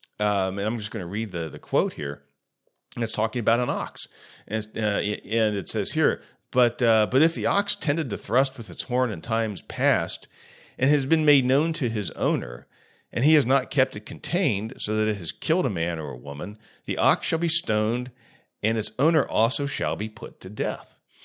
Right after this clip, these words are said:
So if you own an ox and somebody comes to you, one of your neighbors, and says, "Hey, you know, this ox was, was having a go at me. It was trying to gore me the other day." And maybe you get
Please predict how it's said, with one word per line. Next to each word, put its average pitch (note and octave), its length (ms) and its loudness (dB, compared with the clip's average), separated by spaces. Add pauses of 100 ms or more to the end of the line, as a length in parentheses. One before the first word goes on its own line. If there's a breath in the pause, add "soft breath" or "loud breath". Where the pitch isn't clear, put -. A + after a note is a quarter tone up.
(140 loud breath)
So D3+ 200 6
if C#3+ 100 2
you C4 140 2
own B3 140 2
an A#2+ 100 0
ox B2 360 -2
and A2 100 -8
somebody D#3+ 240 0
comes C#3+ 300 -4
to A#2+ 100 -8
you, A2 100 -2
one B2+ 120 -2
of B2+ 60 -4
your A2 100 -4
neighbors, A#2+ 320 -2
and F2 100 -10
says, F2+ 160 -8
"Hey, D#3+ 160 2
you A#2 140 0
know, A#2 160 2
this C#3+ 160 -2
ox A2+ 360 0
was, D#2+ 200 -10
was F2+ 160 -10
having A2 240 -2
a D#2 40 -12
go A#2 280 2
at C2+ 120 -4
me. D#2+ 120 -8
It - 20 -4
was G#2+ 140 -2
trying B2+ 220 0
to C#2+ 80 -10 (100)
gore B2 260 2
me D#2 140 -6
the C#2+ 160 -8
other D2 160 -8
day." C#2+ 260 -6 (340 loud breath)
And G2 160 -4
maybe C3+ 240 4
you B2+ 180 -2
get B2 340 0